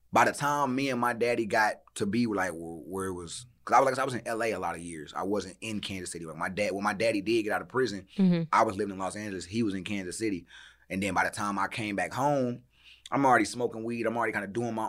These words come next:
Speaker 1: own thing. I'm already kinda shaping and molding myself into who I believe that I want and who I'm supposed to be.
Speaker 2: Mm-hmm.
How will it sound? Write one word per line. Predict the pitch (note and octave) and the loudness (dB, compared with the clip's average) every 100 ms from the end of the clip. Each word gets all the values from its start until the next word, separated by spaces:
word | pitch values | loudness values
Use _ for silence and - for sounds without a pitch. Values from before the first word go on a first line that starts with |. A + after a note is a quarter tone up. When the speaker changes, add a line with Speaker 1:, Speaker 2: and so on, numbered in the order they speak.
| G#2+ | -4
Speaker 1:
own | A2+ G2+ | -6 -6
thing. | A#2 A#2 G#2+ | -6 -4 -2
I'm | G2+ | 2
already | B2+ D3+ C#3 B2 | 8 8 8 4
kinda | C#3 B2 G2 | -4 -2 -2
shaping | - - C#3+ C3 A2+ | -2 2 0 0 -4
and | G2+ | -2
molding | G#2 A#2+ A#2 G#2 | 4 4 4 2
myself | G2+ - G#2+ E2+ | -2 0 -4 -4
into | E2 D2 | -10 -6
who | B2 B2 - | 0 0 0
I | G#2+ G#2 | 2 2
believe | F#2+ F#2 G#2 G#2+ F2+ | 2 -2 -2 -4 -6
that | - | -4
I | G2 G#2 | -2 0
want | G2 G2 G#2+ F#2+ | -2 -4 -6 -6
and | F#2 F2+ | -12 -10
who | A2+ G#2 | -4 -4
I'm | F#2+ | -4
supposed | - - F#2 F2+ - | -8 -6 -4 2 6
to | |
be. | D#3+ C#3+ | 6 4
Speaker 2:
Mm-hmm. | D3+ | -2